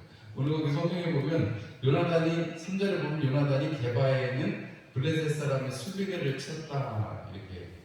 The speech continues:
이야기를 하고 있습니다. 아니, 지들끼리 이렇게 잘 예-, 예쁘게는 아니지만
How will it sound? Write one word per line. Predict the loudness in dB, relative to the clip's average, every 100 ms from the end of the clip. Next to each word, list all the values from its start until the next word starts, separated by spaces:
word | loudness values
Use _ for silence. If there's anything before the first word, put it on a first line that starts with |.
| -20 -20 -20 -10
이야기를 | -6 -6 -8 -12
하고 | -12 -12
있습니다. | -14 -16 -20 -20 -20 -20 -20 _ _ -10
아니, | -8 -6
지들끼리 | -8 -8 -8 -8 -8
이렇게 | -8
잘 | -8 -6 -6 -6
예-, | -10 -12 -14 -12
예쁘게는 | -12 -8 -6 -6 -6 -6
아니지만 | -6 -8 -8 -10 -10 -10